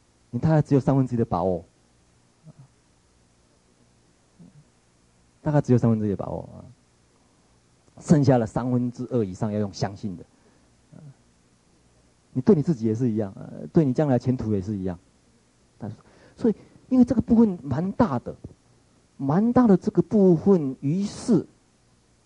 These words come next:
有另外一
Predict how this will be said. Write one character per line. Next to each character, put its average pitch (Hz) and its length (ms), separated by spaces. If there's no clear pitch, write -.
有 120 160
另 160 260
外 143 160
一 135 100